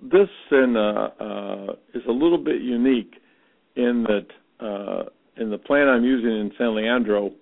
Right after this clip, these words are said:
uh, we're all just funding it internally, so we didn't have to go through the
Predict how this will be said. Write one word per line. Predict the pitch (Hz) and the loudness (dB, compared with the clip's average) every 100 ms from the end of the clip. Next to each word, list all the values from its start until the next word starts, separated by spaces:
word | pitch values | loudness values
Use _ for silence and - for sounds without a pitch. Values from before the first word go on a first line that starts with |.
| _ _ - | _ _ -16
uh, | 107 104 101 98 95 95 - | -10 -6 -6 -6 -10 -12 -2
we're | 120 | 2
all | 117 107 95 _ - | 4 4 0 _ -10
just | 107 - _ | -10 -10 _
funding | 131 131 117 | 0 2 0
it | 107 101 | -4 -6
internally, | 101 - 135 117 92 85 - | -8 -2 0 0 -2 -6 -6
so | 107 | -4
we | 101 | -4
didn't | 101 156 147 127 | 0 0 2 0
have | 120 113 | 0 -4
to | 113 | -6
go | 123 113 107 | 0 0 0
through | 110 | -6
the | 101 | -4